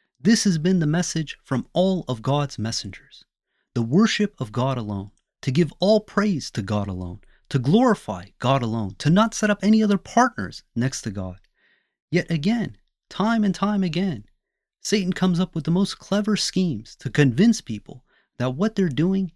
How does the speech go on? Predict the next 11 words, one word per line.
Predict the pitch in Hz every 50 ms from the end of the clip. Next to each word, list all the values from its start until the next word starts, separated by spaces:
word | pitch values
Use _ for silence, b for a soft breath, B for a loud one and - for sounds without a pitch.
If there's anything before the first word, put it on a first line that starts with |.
| _
is | - 113 98 92
righteous, | 95 107 123 127 - - - 110 - - - _ _ _ _ -
to | - - 107
convince | - 135 139 131 175 226 202 -
people | - - 127 113 - -
that | 104 - 117 120
what | 131 180 190
they're | - 175 156
doing | 131 156 190 202 190 -
is | - 110 104
not | 113 120 175 208 226 160 104 -